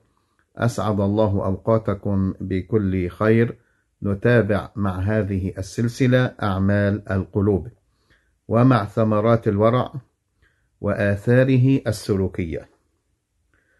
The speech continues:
آه، كنا قد بدأنا في الحلقة الماضية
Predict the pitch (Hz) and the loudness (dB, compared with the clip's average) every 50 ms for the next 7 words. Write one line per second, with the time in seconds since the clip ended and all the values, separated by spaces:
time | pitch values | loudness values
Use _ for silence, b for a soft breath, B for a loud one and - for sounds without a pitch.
0 | _ _ _ _ _ _ _ _ _ - 107 101 95 92 85 - _ _ _ - | _ _ _ _ _ _ _ _ _ -6 -2 -2 0 -2 -2 -6 _ _ _ -18
1 | _ - 147 151 156 147 143 131 127 131 135 - - - - - _ _ _ _ | _ 0 0 2 4 4 4 4 4 4 2 0 -6 -16 -20 -20 _ _ _ _
2 | _ - 117 107 101 107 110 107 - 127 117 117 113 104 101 - 104 98 - - | _ -4 -4 -2 -2 0 0 0 2 2 2 2 0 0 0 -2 -4 -4 -2 -2
3 | 123 113 - 113 104 104 - 107 98 101 107 110 107 95 98 95 92 95 92 - | -4 -2 0 -2 -2 0 0 0 2 2 2 2 2 2 0 0 0 -2 -2 -6